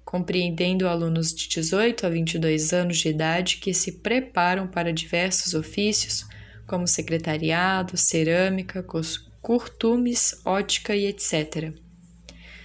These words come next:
Em virtude de uma comparação que me pareceu necessária, interroguei igualmente dois pequenos grupos de sujeitos residentes na província.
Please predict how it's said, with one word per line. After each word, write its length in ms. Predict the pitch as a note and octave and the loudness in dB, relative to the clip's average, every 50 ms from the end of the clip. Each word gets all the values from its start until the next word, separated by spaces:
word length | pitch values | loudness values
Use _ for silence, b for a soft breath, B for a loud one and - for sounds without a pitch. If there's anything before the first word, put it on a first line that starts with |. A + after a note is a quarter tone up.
| B B B B B B B B B | B B B B B B B B B
Em 140 | A#3 B3 B3 | 0 2 2
virtude 520 | A3+ A3+ G#3+ - - - A#3 A3+ G#3 F#3+ | 4 2 0 0 0 2 2 4 4 2
de 120 | F#3 - G3 | 0 -2 -2
uma 160 | F#3+ F#3 F#3 | -2 -2 -2
comparação 800 | F#3 F#3 F3 E3+ F3+ E3+ E3+ E3+ E3+ - - - G3 G3+ G#3+ A3+ | -2 -4 -2 0 0 0 0 2 0 0 0 0 0 2 0 0
que 140 | A3 - - | -2 -2 -2
me 120 | F3+ F3 | -2 -2
pareceu 520 | E3+ E3 E3+ E3 E3 E3 E3 - - E3 D#3 | -2 -2 -2 0 0 2 2 2 2 2 2
necessária, 760 | D#3 D#3 D#3 - - E3 - - - F#3+ G3 F#3+ F#3+ F#3+ F#3+ F#3+ B B B B B B - | 0 -2 -4 -4 -2 -2 -2 0 2 2 2 2 0 -2 -6 -10 B B B B B B -6
interroguei 720 | A3 G#3 - B3 A#3+ B3 A#3 A3+ G#3 G#3+ A3 A#3+ B3+ A#3 | -6 0 2 2 2 4 2 2 4 4 4 4 4 2
igualmente 800 | F#3 F#3 F#3 F3 F3 E3+ F3 F3+ F#3+ G#3 A3+ A#3+ - - - F3+ | 2 0 0 0 0 0 0 0 2 2 0 0 -2 -2 -2 0
dois 320 | G3+ A3+ C#4 D#4+ D#4+ - | 2 4 4 4 4 2
pequenos 640 | - - - - - G3 F#3 F3+ F3 F3 E3 E3 - | -2 -4 -6 -2 0 0 0 0 0 -2 -4 -6 -4
grupos 520 | - G#3+ G#3+ A#3+ B3 A#3+ - A3 F#3+ F3+ | -2 2 4 4 2 2 0 -2 -2 -2
de 160 | E3+ E3 - | -2 -2 -2
sujeitos 840 | - - - F3 E3 D#3+ E3 F3+ G3 G#3 G3+ G3+ G#3 G3 - - - - | -2 -2 -2 0 0 2 2 2 2 2 0 -2 -2 -2 -2 -2 -4 -2
residentes 680 | - A3 G#3 G3 G#3 G3 F3+ F#3 F3+ F#3 F#3 F#3 - - | -2 0 2 2 2 2 2 2 2 0 -2 -4 -4 -2
na 100 | F#3+ F#3 | -2 -2
província. 720 | F#3 F#3 F#3+ G3+ F3+ E3 D#3+ D3 D3 D#3 - - - D#3 | -2 0 -2 -2 0 0 -2 -2 -2 -4 -4 -4 -4 -6